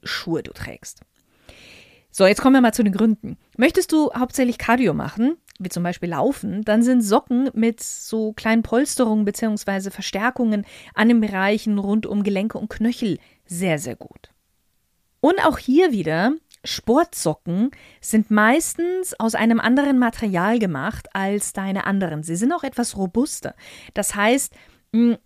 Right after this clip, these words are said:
du hast ja beim Sport auch oftmals, ich sag mal, eine verstärktere Reibung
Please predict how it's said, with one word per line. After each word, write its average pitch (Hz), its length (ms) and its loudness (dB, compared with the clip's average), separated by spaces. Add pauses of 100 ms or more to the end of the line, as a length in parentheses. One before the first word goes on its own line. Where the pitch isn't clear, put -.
du 240 120 -2
hast 330 140 -2
ja 320 80 4
beim 226 160 0
Sport 226 300 -2
auch 220 100 -8
oftmals, - 540 -6 (480)
ich 143 160 -10
sag 294 160 0
mal, 349 80 2
eine 277 120 4
verstärktere 220 840 0
Reibung 220 600 0